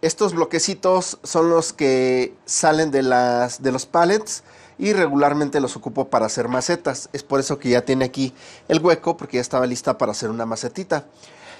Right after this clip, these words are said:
Eh, ahorita voy a tratar de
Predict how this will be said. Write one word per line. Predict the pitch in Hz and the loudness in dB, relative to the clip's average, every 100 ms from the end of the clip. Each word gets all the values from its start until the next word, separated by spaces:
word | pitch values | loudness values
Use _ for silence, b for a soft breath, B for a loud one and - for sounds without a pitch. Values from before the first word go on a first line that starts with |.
| B B B B - | B B B B -4
Eh, | 123 127 127 127 127 - B B | 2 4 4 4 0 -4 B B
ahorita | 143 147 214 | 0 4 4
voy | 214 | 4
a | 220 | 2
tratar | 165 - 170 175 - _ | -2 0 2 2 -2 _
de | - 143 139 135 - | -6 0 2 2 -2